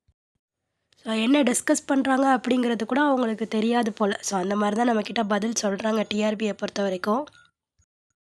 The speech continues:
So, நான் உங்ககிட்ட சொல்லிக்கிறது என்ன அப்படின்னா, அ, டி ஆர் பியில் வந்துட்டு இப்ப நிறைய பேர் டீச்சர்ஸ் வந்துட்டு போராட்டம் பண்ணிட்டு இருக்காங்க. அது இது அப்படி இப்படின்னு சொல்லிட்டு நடந்துட்டுருக்கு. So, கோர்ட்லேயும் வந்துட்டு கேஸ் வந்து நிலுவையில இருக்கு அப்படின்னு சொல்லிட்டு இருக்காங்க.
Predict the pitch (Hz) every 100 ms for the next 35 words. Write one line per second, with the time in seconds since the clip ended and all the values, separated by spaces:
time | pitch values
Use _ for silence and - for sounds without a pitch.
0 | _ _ - _ _ _ - 226 220 226
1 | 269 269 240 220 254 294 262 247 247 262
2 | 247 240 214 226 233 226 202 190 202 277
3 | 320 - - - - 208 208 262 262 269
4 | 226 262 240 233 220 254 214 220 208 208
5 | 214 - 240 - 254 - 233 226 220 240
6 | 226 226 233 233 - 214 214 214 220 226
7 | 208 214 208 190 220 226 220 226 214 -
8 | 220 190 220 233 - 196 214 220 196 208
9 | 220 - 190 - 285 294 - - - 240
10 | 220 - 247 240 247 254 240 226 247 -
11 | 240 247 - 226 233 214 240 226 233 214
12 | 196 247 220 208 214 233 208 196 226 -
13 | 285 196 185